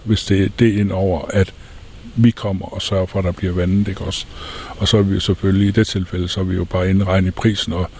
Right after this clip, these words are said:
stille det nødvendige udstyr til rådighed, ikke også? Og sørge for at få vandet. Og der skal man lige huske, en hæk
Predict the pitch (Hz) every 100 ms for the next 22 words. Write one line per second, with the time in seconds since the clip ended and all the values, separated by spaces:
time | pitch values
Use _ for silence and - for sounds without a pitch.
0 | - - 98 95 90 92 101 98 101 -
1 | 104 92 98 104 117 104 101 98 95 92
2 | - 90 90 - - - - - - -
3 | 107 95 - 92 87 95 90 - - 101
4 | 90 90 101 104 - - - 113 110 107
5 | 110 104 110 101 110 98 87